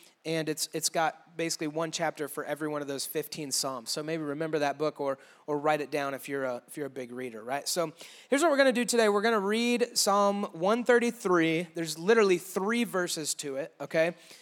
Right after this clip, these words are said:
We're gonna, um, talk about it, kinda go back and look at each one, and then, uh, then wrap up and get to hang out for a little bit, all right?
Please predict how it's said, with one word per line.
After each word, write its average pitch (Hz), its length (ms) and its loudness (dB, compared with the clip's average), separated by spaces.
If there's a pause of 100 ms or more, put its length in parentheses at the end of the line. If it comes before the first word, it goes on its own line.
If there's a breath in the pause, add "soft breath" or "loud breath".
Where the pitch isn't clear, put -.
(180 loud breath)
We're 165 140 0
gonna, 180 420 4
um, 151 440 0
talk 202 260 2
about 208 240 6
it, 233 220 4
kinda 175 160 -2
go 175 120 2
back 180 220 2
and 160 80 -6
look 175 160 -4
at 165 60 -2
each 160 180 -4
one, 170 240 -4 (380 soft breath)
and 147 260 -6
then, 151 380 -2
uh, 139 340 -4
then 156 160 -6
wrap 160 240 0
up 220 240 2
and 147 100 -8
get 165 120 -4
to 170 80 -4
hang 185 180 -4
out 190 160 -6
for 151 80 -4
a 131 60 -4
little 117 160 -8
bit, 113 140 -14
all 117 60 -10
right? 160 140 -2